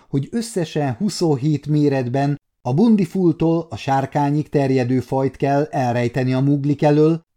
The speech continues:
azt az illúziót keltve, hogy e teremtmények mindig is csupán az emberi képzeletben léteztek. A koboldok nem értettek egyet ezzel a határozattal.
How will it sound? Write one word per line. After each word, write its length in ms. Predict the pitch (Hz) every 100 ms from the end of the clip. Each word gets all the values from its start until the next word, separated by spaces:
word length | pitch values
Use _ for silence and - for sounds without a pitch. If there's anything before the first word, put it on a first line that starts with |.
| _
azt 320 | - 170 -
az 120 | 165 147
illúziót 720 | 156 160 156 135 151 147 143
keltve, 540 | 156 139 135 147 151 - _
hogy 200 | - 147
e 80 | 160
teremtmények 840 | - 196 190 170 180 175 175 175 202
mindig 380 | 185 135 120
is 140 | 117 -
csupán 400 | 185 - 165 165
az 180 | 165 165
emberi 380 | 139 120 113
képzeletben 800 | 110 139 104 110 117 110 101 110
léteztek. 840 | 107 104 - 107 - 107 98 _ _ _ _ _ _ _ _
A 140 | 147
koboldok 680 | - 254 202 180 156 156 - -
nem 220 | 180 127
értettek 560 | 110 - 110 - 113
egyet 420 | - 139 117 127 135
ezzel 300 | 117 113 117
a 60 |
határozattal. 1120 | 101 104 98 98 98 101 95 - 101 98 101